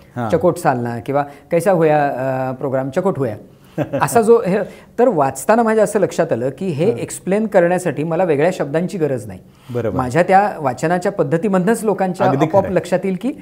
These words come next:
Speaker 2: अ,
Speaker 1: कुठल्या रेफरन्समधनं
Speaker 2: कुठल्या
Speaker 1: म्हणतोय.
Speaker 2: रेफरन्समधनं आहे असं. तर ती
Speaker 1: बरं.
Speaker 2: गंमत मला, अ, वाचताना जाणवली की अरे वाचताना आणि लिहिताना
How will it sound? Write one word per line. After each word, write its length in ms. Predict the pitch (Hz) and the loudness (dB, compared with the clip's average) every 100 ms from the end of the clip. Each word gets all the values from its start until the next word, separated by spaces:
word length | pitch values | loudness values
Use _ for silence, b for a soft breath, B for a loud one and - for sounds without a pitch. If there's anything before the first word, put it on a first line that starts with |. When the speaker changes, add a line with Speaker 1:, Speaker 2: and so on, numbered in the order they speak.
| B B | B B
Speaker 2:
अ, 280 | 151 151 147 156 156 | -4 -4 -4 -8 -8
Speaker 1:
कुठल्या 280 | 151 135 180 | -4 4 4
रेफरन्समधनं 640 | 156 156 180 180 165 156 | 6 4 4 4 2 4
Speaker 2:
कुठल्या 240 | 190 202 202 | 6 6 4
Speaker 1:
म्हणतोय. 100 | 185 | 4
Speaker 2:
रेफरन्समधनं 500 | 175 160 160 131 131 | 2 -2 -4 -4 -4
आहे 180 | 147 | -8
असं. 240 | 135 123 120 | -10 -10 -6
तर 80 | 165 | -6
ती 240 | 117 120 240 | -6 -4 2
Speaker 1:
बरं. 100 | 196 | 2
Speaker 2:
गंमत 180 | 196 226 | 4 2
मला, 180 | 214 220 226 B B | 2 2 0 B B
अ, 220 | - 165 160 | -4 -2 2
वाचताना 460 | 147 - 233 247 | 2 2 2 4
जाणवली 360 | 196 139 120 120 | 4 2 0 -2
की 120 | 165 | 0
अरे 80 | 196 | 0
वाचताना 500 | 151 123 - 175 196 | 0 -4 -2 -2 0
आणि 180 | 208 202 | -2 -2
लिहिताना 680 | 147 127 107 101 - 135 | -2 -4 -8 -10 -16 -16